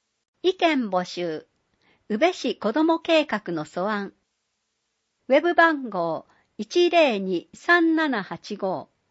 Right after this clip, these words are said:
子ども真ん中社会の実現に向け、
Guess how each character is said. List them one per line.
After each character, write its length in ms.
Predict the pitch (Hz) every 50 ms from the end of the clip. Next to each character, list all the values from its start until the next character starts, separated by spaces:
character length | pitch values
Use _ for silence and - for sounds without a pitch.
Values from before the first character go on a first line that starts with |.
| _ _ _ _ _ _ _ _ _ _ _ _ _ _ _ _ _ _ _ _ _
子 160 | - - 254 269
ど 160 | 339 339 320
も 160 | 320 339 339
真 200 | 247 269 302 349
ん 80 | 339 349
中 240 | 349 330 - 330
社 180 | 320 - 330 311
会 200 | - 262 226 214
の 120 | 196 185
実 340 | 170 185 190 - - 262 247
現 120 | 269 262 247
に 160 | 233 233 220
向 120 | 208 202
け、 240 | - - 190 185